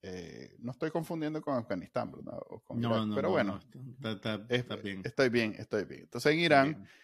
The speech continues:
Speaker 1: hay una policía religiosa que normalmente, hasta hace muy poco, eh, era autoridad, pero que las mujeres y la gente joven, ya ni siquiera solo las mujeres, también hay varones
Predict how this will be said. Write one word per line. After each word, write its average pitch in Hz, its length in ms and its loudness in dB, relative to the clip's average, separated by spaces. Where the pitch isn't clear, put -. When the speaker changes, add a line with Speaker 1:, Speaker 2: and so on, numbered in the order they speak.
Speaker 1:
hay 123 120 0
una 131 180 6
policía 135 400 6
religiosa 131 640 -2
que 117 600 6
normalmente, 170 840 4
hasta 151 220 2
hace 139 180 2
muy 139 180 4
poco, 143 640 4
eh, 90 560 0
era 101 180 2
autoridad, 120 760 4
pero 110 300 2
que 104 100 -4
las 101 180 -2
mujeres 139 680 2
y 113 140 0
la 101 120 0
gente 160 260 0
joven, 147 360 8
ya 117 120 4
ni 139 120 2
siquiera 135 300 0
solo 135 220 4
las 131 180 2
mujeres, 147 360 -2
también 104 280 -4
hay 107 100 -4
varones 113 520 4